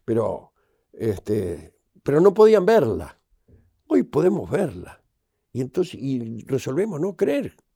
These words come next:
ni siquiera en lo que vemos. Usted me dirá, "Ah, hacemos bien en creer, en no creer lo que vemos, porque después de todo, el cielo no es celeste,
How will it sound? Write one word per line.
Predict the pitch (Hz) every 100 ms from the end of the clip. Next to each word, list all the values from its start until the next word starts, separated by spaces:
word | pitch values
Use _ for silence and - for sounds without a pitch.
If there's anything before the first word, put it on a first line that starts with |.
| _ _ _
ni | 120
siquiera | - - 269 262
en |
lo | 104 95
que |
vemos. | 104 349 - - - _ _ _ _ _
Usted | - 156
me | 156
dirá, | 160 170 180 185 180
"Ah, |
hacemos | 160 202 196 160
bien | 185 190 190
en | 175 151
creer, | - 165 180 170 143
en | 131
no | 151 156
creer | 165 175
lo | 165
que | 147 160
vemos, | 175 175 160 151
porque | 135 123
después | 123 - 160
de | 143
todo, | 117 151 151 156 151 131 _ - -
el | 135 151
cielo | - 175 180 170
no | 151
es | 160 -
celeste, | 151 160 156 147 - 147 131